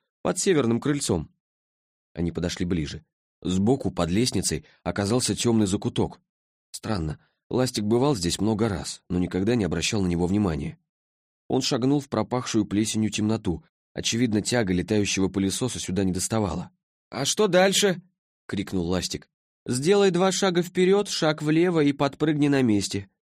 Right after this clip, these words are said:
Там наверняка образовалась хронопленка, ее нужно прорвать. Только будь осторожен. Не столкнись в две тысячи шестом году со своим хронодвойником. Если вы посмотрите друг другу в глаза, ты исчезнешь.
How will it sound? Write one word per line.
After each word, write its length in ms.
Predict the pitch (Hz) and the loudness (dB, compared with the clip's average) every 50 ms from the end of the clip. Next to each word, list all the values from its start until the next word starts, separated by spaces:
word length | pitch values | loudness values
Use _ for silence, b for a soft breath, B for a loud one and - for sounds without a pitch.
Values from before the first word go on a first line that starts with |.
| - | -4
Там 180 | - 175 180 180 | 0 0 2 4
наверняка 520 | 180 180 170 165 175 180 175 185 202 185 | 4 4 4 4 2 2 2 2 2 2
образовалась 540 | 165 131 127 123 123 135 131 131 131 127 123 | 2 2 0 0 2 2 4 4 4 2 0
хронопленка, 760 | - - 135 123 123 120 - 120 107 95 92 - 98 98 107 - - | 0 -2 0 0 0 0 2 2 2 2 0 -2 -4 -8 -8 -12 -12
ее 220 | - - 214 214 208 | -4 -2 0 2 2
нужно 260 | 196 190 170 165 170 | 2 2 2 0 -2
прорвать. 480 | 165 156 151 151 139 110 92 90 - - _ _ _ _ _ _ _ _ _ _ | 0 0 0 2 2 2 0 -2 -4 -8 _ _ _ _ _ _ _ _ _ _
Только 280 | - 170 185 180 202 208 | 0 0 2 4 4 4
будь 220 | 175 185 208 208 | 4 4 2 2
осторожен. 720 | 208 202 - - 208 202 185 180 170 156 180 180 185 - _ _ _ _ _ _ - | 0 -2 0 0 2 4 4 4 4 2 0 -2 -2 -6 _ _ _ _ _ _ 0
Не 140 | - 156 170 | 2 2 2
столкнись 640 | - - 180 175 185 175 - 175 185 196 190 - | 2 4 4 4 4 2 2 2 2 2 2 0
в 100 | - 131 | 0 -2
две 220 | 131 131 143 165 165 | -2 2 0 0 2
тысячи 320 | 185 185 170 - - 175 | 2 0 -2 0 -2 -2
шестом 420 | - - 170 160 - 185 175 170 151 | 0 0 -2 -2 0 2 2 4 4
году 240 | 160 160 160 175 | 4 4 2 2
со 140 | 170 - 170 | 0 0 -2
своим 260 | - - 170 170 165 | -2 0 2 2 2
хронодвойником. 920 | 151 - 170 165 165 165 147 147 160 160 160 160 156 - 170 139 101 82 B B B B B B | 0 0 0 2 2 2 2 4 4 4 2 2 2 4 4 4 4 2 B B B B B B
Если 280 | - 160 170 - - 180 | 0 0 0 2 2 2
вы 140 | 170 185 | 2 4
посмотрите 640 | 185 185 180 180 - 196 196 180 165 160 156 156 160 | 2 2 0 2 2 2 4 4 4 2 2 2 2
друг 240 | 139 147 156 151 147 | 2 2 2 2 4
другу 260 | 160 170 156 143 156 | 2 2 4 4 2
в 60 | 139 | 2
глаза, 440 | 135 147 151 151 147 143 170 180 190 | 4 4 4 4 2 2 2 2 2
ты 340 | 185 185 185 180 180 180 175 | 2 0 0 2 2 2 2
исчезнешь. 640 | 170 - - 208 196 196 175 131 101 90 - - - | 0 -2 0 2 2 2 2 2 0 -2 -2 -4 -14